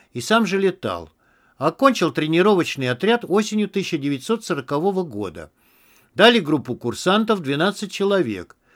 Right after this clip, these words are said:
Зимой прошли с ними теорию, а с мая месяца начались полёты. Надо сказать, что всё лето, пока мы тренировались, перебоя с бензином не было. Нас всё время кормили.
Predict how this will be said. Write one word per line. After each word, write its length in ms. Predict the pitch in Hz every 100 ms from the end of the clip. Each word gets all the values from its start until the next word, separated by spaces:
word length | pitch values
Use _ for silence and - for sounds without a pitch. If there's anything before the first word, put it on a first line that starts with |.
| _ _ _
Зимой 360 | 98 170 254 -
прошли 420 | 147 135 - 147
с 140 | -
ними 180 | 139 131
теорию, 680 | - 127 123 165 226 247 233 _ _ _
а 100 | 117
с 80 | 113
мая 240 | 170 190
месяца 480 | 180 247 262 220 -
начались 480 | 139 110 147 196 214
полёты. 640 | - 202 131 92 - 87 - _ _ _ _
Надо 260 | 170 208 220
сказать, 460 | - 208 202 262
что 220 | - - 131
всё 220 | - 135
лето, 400 | 131 170 240 214
пока 440 | 123 139 139 226
мы 120 | 220
тренировались, 840 | - 135 131 117 117 139 202 220 - _ _ _
перебоя 500 | 127 131 147 240 240
с 100 | 156
бензином 520 | 160 175 165 226 214
не 220 | 208 196
было. 320 | 104 95 80 - _ _ _ _
Нас 180 | 143 226
всё 180 | - 185
время 260 | 190 226 220
кормили. 680 | 214 202 131 104 92 78